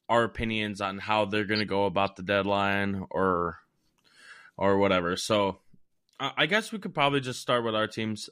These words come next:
Um, I'll kinda start with the Cubs. So obviously, um, w-, we had a huge series against Sa-, uh, Saint Louis, um, against Saint Louis this past weekend, and t-, took,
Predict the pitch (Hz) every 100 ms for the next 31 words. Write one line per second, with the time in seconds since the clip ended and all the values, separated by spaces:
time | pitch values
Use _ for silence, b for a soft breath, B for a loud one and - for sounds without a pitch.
0 | - 107 104 95 90 _ _ _ 104 104
1 | 107 117 113 123 117 123 117 113 101 104
2 | 104 98 - b b b b - - 123
3 | 113 107 92 _ _ _ _ _ _ _
4 | - 123 120 120 - 131 120 - 113 107
5 | 98 95 - _ _ _ _ _ _ _
6 | _ - - _ - 127 131 117 113 -
7 | 156 165 156 131 - 120 110 98 101 107
8 | 104 113 90 98 - 80 - 117 107 113
9 | 107 104 - - - 107 104 92 95 95
10 | _ _ _ _ b b b b b b
11 | b b b b _ _ 120 123 117 -
12 | 123 110 113 117 - 107 - 107 104 -
13 | 104 98 104 101 101 - 101 95 90 87
14 | B - - - - 123 113